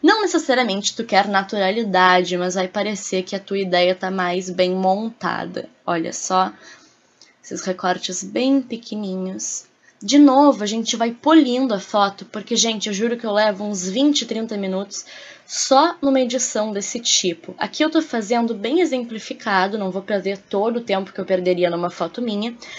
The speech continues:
mas tu vai pegar bastante a ideia. Então, ó, fizemos uma segunda limpa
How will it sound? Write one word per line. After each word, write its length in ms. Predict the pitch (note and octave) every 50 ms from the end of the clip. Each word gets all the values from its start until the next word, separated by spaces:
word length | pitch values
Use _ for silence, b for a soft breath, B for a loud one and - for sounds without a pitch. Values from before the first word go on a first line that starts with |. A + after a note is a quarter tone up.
| B B B
mas 160 | - D#4+ D#4+ -
tu 80 | E4+
vai 140 | D4 C#4+ C#4
pegar 260 | C#4+ C#4+ C4 A#3 A3+
bastante 580 | A3 A3 A#3+ A#3 - - G#3 G3 G3+ - - A3
a 40 | A3
ideia. 380 | G3+ F3+ D#3+ D#3+ D#3 D3+ D#3+ - _ _ _ _ _ B B B B B B B
Então, 260 | - A3+ A3 A#3+ A#3+ B3+
ó, 180 | A#3+ F#3 - -
fizemos 440 | - - A#3 A3+ G#3 A#3 A#3+ B3+ A#3
uma 140 | C4+ C4+ C4
segunda 640 | B3 - - - - - D4 C#4+ D4 D#4+ E4 F4+ G4+
limpa 560 | F#4 C4 A#3 A#3 A#3 A#3 - - D4 D#4+ F#4